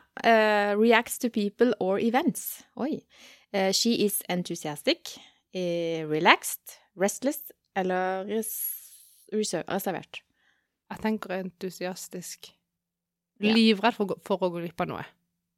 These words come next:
Speaker 1: Mm.
Speaker 2: Vil helst si ja til å være med på alt.
Speaker 1: Men relaxed, det tenker jeg, du er, du er, det er du kanskje ikke. Altså, du er litt sånn, litt
Speaker 2: Ja.
Speaker 1: på høy, altså.
Speaker 2: Og jeg får være entu-, men en-,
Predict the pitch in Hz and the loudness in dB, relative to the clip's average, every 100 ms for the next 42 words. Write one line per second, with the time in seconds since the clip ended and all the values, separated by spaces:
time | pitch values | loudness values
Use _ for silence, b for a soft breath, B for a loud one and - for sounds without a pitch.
0 | _ - 190 180 180 - 202 190 190 - | _ -6 -4 -4 -6 -8 -4 -2 -2 -2
1 | 180 170 185 185 170 175 180 - 160 - | -2 -2 -2 -2 -2 -2 -2 -2 -4 -10
2 | - - _ _ _ _ _ _ _ 196 | -18 -20 _ _ _ _ _ _ _ 2
3 | 202 196 202 208 _ _ - 185 196 190 | 6 6 6 0 _ _ -2 4 6 6
4 | 226 - - - - - 220 220 269 254 | 4 -2 -10 -10 -12 -20 -6 0 0 0
5 | 156 143 170 180 175 - 170 175 165 _ | -2 -6 -2 -2 -2 -4 -2 -2 -2 _
6 | - 165 208 285 302 302 247 160 151 151 | -12 -2 0 0 -4 -2 -2 -2 -2 -4
7 | 147 143 160 175 180 233 196 160 156 B | -6 -4 -4 2 2 2 0 -4 -6 B
8 | B B B - 262 - 202 240 269 180 | B B B -20 -18 -4 2 2 2 0
9 | 170 170 165 - 175 233 226 214 208 - | 2 0 -2 -2 6 6 6 6 6 6
10 | 208 - 202 - 196 185 190 | -2 -4 -10 -4 -2 -2 -2